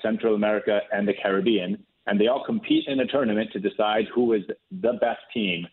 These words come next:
in North America, Central America, and the Caribbean. You know, it's a competition that has been around for over sixty, for almost sixty years. Uh, so it's a very prestigious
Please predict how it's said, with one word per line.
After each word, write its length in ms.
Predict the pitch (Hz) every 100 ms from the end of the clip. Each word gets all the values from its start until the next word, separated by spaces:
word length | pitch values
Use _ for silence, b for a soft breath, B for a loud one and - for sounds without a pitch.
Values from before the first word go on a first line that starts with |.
| b b _ _
in 240 | 101 98 95
North 220 | 98 98
America, 480 | 90 90 90 90 87
Central 280 | 87 82 85
America, 400 | 80 80 78 80
and 80 | 78
the 60 | 76
Caribbean. 460 | 78 76 - - -
You 100 | 98
know, 80 |
it's 80 | 92
a 40 | 101
competition 520 | 98 101 131 147 120
that 120 | 104
has 100 | 87
been 120 | -
around 400 | 95 95 107 117 -
for 100 | 95
over 160 | 90 82
sixty, 580 | - 123 - 98 110 -
for 100 | -
almost 300 | 123 120 -
sixty 260 | 110 - 98
years. 340 | 95 117 139 - - b b b b b
Uh, 100 | 90 85
so 80 | 92
it's 100 | 95
a 60 |
very 260 | 92 135 147
prestigious 500 | 135 - 127 117